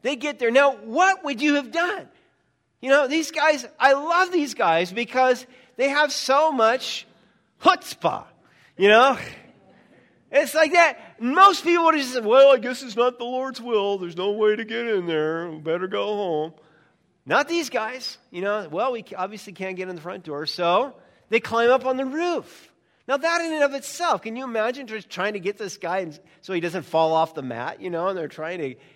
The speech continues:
get him up on the roof, and, and, uh, and so, so <laughs> then they start ripping through the tiles on the roof.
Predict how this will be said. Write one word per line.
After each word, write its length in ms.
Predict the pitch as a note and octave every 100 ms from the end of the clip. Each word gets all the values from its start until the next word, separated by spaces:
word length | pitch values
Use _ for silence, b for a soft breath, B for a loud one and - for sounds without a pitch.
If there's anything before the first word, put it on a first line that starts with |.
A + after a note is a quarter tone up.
| b
get 160 | D#3+ F3+
him 120 | F#3+
up 160 | F#3 F3+
on 160 | F3+
the 100 | D3+
roof, 420 | C#3 D#3+ G#3+ A3
and, 200 | E3+ D3 A#2 b b b b
and, 300 | - E3+ F3+
uh, 380 | F3 E3 D3+ D3+ - _ G3
and 200 | G3+ G3
so, 320 | A#3 A#3 A3+ - b b b _
so 240 | - A3+ A#3+
<laughs> 560 | - - - A3+ G#3
then 240 | D4 C4 G#3 B A#3 _
they 200 | A#3 B3
start 440 | A#3 - B3+ B3 -
ripping 480 | A3 C4 C#4 C4+ B3 -
through 180 | B3+
the 100 | B3
tiles 720 | A#3+ - C#4 D#4 B3 A#3 A#3 - B B -
on 240 | G#3 B3+
the 100 | C#4
roof. 460 | D#4 F#4 F#4 A3